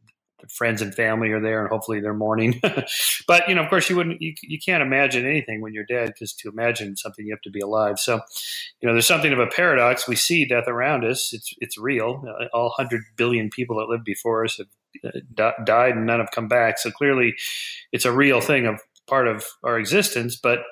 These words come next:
yet I can't imagine even what that's like. So on the one hand, on the positive side, we, y-, you don't, there's really nothing to worry about 'cause there's nothing to experience. It's just lights out. That's it. But on the other hand, because I can't imagine it,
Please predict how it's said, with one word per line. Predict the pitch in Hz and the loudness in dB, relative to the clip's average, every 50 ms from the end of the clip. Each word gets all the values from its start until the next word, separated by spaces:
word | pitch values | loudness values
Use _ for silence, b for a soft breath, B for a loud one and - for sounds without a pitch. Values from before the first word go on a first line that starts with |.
| - | -10
yet | - 139 135 135 139 139 - | -6 -2 2 2 2 4 4
I | 131 127 | 2 0
can't | 117 - 156 143 131 | 2 0 0 0 2
imagine | 127 123 123 123 123 117 117 113 | 2 2 2 2 2 2 0 -2
even | 120 120 113 113 110 | -4 -4 -4 -4 -4
what | 113 104 - | -6 -4 -4
that's | 104 98 - - | -4 -4 -4 -2
like. | 120 117 110 107 101 - - | 0 0 0 0 -2 -6 -8
So | - - - 127 117 113 107 - B B B B B B B B _ | -6 -2 0 2 2 0 0 -6 B B B B B B B B _
on | 120 | -2
the | 123 | 2
one | 143 202 254 233 | 2 4 4 4
hand, | 160 131 127 127 135 | 4 4 4 2 2
on | 135 | 0
the | 120 113 | -2 0
positive | - 156 165 185 170 143 113 104 101 | 4 4 4 4 4 2 0 -2 -4
side, | - - 113 110 110 117 117 117 | -2 0 2 2 2 2 0 0
we, | 120 117 117 - - - _ | -2 -2 -2 -4 -6 -8 _
y-, | 123 120 - - | -8 -8 -6 -6
you | 131 | -4
don't, | 131 135 135 - _ | -4 -4 -6 -6 _
there's | - 120 - 147 | -6 -6 -4 -2
really | 151 135 120 | 0 0 2
nothing | 123 123 - 117 107 | 2 0 0 -2 -6
to | 104 | -4
worry | 104 117 127 131 113 | -2 0 0 2 0
about | 101 98 98 104 104 - | 0 0 -2 -2 -2 -4
'cause | 113 104 104 | -10 -12 -10
there's | 104 101 - - - _ _ | -8 -8 -10 -10 -12 _ _
nothing | 120 113 - - 110 107 | -6 -6 -4 -4 -4 -4
to | 101 | -4
experience. | 98 - - - - 147 160 131 101 - - - - | -4 -4 -6 -2 0 0 0 0 -2 -4 -8 -12 -10
It's | - - | -10 -10
just | - - 107 - | -8 -6 -6 -2
lights | 117 117 113 110 - - 117 | 0 2 2 2 2 2 2
out. | 117 117 117 - - | 2 2 2 0 -4
That's | 107 107 - - | -6 -4 0 0
it. | 151 131 - - - B B B B B B B B B B _ | 0 0 0 -4 -12 B B B B B B B B B B _
But | - 139 139 135 135 - - - - | 2 4 4 4 4 0 -2 -4 -4
on | 135 135 | 0 2
the | 147 170 | 2 4
other | 208 220 180 | 4 4 4
hand, | 139 131 123 123 123 127 127 127 139 - - 123 | 4 2 4 2 2 2 0 -2 -4 -6 -6 -8
because | 123 - 151 147 143 | -4 -2 -2 0 0
I | 139 | -2
can't | 123 - 160 139 127 | -2 0 0 0 0
imagine | 120 123 131 151 160 165 139 120 104 107 | 0 0 2 2 2 2 0 -2 -4 -4
it, | 107 110 - | -4 -4 -6